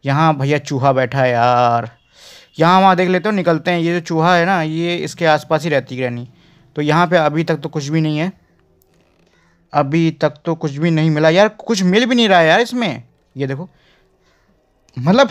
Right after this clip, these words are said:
हद है यार, कुछ भी नहीं मिल रहा है। एक तो,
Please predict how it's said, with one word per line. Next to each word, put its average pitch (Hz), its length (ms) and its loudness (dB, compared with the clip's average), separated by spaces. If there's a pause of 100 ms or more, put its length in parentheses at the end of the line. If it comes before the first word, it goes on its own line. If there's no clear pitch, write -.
हद 208 240 2
है 208 100 6
यार, 190 160 4
कुछ 220 220 -4
भी 214 200 -4
नहीं 392 100 -4
मिल 214 200 2
रहा 170 140 4
है। 123 280 -4 (1600)
एक 208 180 2
तो, 277 60 2